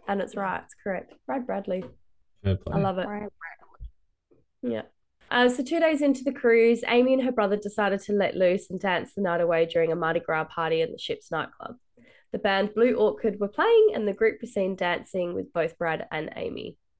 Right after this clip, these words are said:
Speaker 1: Special attention was paid to Amy by one of the ship's band members, Alistair Douglas, otherwise known as Yellow. The pair were seen to be drinking and dancing together, which was also captured on footage by another passenger, Chris Fenwick,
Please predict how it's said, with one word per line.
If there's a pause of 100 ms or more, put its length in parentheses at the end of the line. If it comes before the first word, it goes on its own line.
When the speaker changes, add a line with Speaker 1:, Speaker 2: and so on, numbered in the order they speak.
(320)
Speaker 1:
Special
attention
was
paid
to
Amy
by
one
of
the
ship's
band
members,
Alistair
Douglas, (100)
otherwise
known
as
Yellow. (760)
The
pair
were
seen
to
be
drinking
and
dancing
together,
which
was
also
captured
on
footage
by
another
passenger,
Chris
Fenwick,